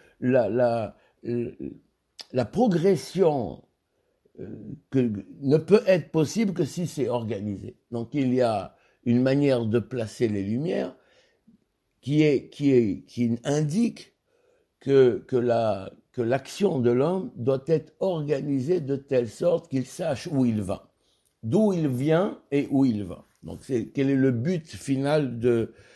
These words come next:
on ne peut pas faire les actions de mitzvah un peu de manière désordonnée, parce que, euh, la mitzvah perdrait de son sens. Donc il convient,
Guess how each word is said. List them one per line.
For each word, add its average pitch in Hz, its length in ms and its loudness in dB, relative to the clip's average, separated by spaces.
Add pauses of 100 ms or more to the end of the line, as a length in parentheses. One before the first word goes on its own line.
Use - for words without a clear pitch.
(240)
on 131 120 2
ne 147 60 0
peut 185 200 -2
pas 180 180 4
faire 135 320 4
les 127 260 0
actions 135 420 -6
de 110 160 -2
mitzvah 143 880 -6 (280)
un 143 120 0
peu 175 240 2
de 143 160 0
manière 147 440 -2
désordonnée, 123 800 0 (400)
parce 123 160 2
que, 151 100 -2
euh, 127 240 4 (260)
la 131 140 2
mitzvah 156 460 0
perdrait 139 480 2
de 131 140 4
son 110 220 -4
sens. - 440 -10 (800)
Donc 107 200 -2
il 117 140 -4
convient, 123 540 2